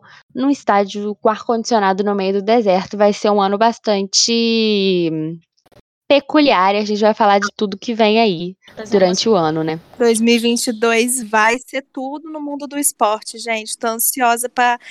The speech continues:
Speaker 3: me alienar inteira, porque, ó, falando pra vocês, já vai começar Big Brother,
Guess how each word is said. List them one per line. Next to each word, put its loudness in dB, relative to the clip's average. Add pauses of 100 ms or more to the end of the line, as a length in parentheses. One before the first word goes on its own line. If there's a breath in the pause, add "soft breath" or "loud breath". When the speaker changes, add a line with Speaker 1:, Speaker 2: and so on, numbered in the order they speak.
(400 loud breath)
Speaker 3:
me 0
alienar 0
inteira, -6
porque, -8
ó, -2
falando -4
pra -4
vocês, -10 (1000)
já 2
vai 0
começar -4
Big -10
Brother, -6